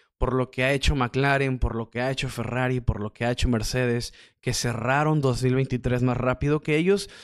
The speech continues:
pues sí los están dejando un poquito atrás en ritmo de carrera. Hemos visto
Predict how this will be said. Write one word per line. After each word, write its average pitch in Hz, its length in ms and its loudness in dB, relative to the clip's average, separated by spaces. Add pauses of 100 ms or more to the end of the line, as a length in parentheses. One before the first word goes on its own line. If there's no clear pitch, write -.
(120)
pues 147 320 2 (140)
sí - 160 2
los 139 160 2
están 123 260 0
dejando 123 460 2
un 131 160 -4
poquito - 380 -2
atrás 120 440 -2
en 175 160 0
ritmo 156 360 0
de 151 80 -2
carrera. 151 440 0
Hemos 156 300 0
visto 175 520 0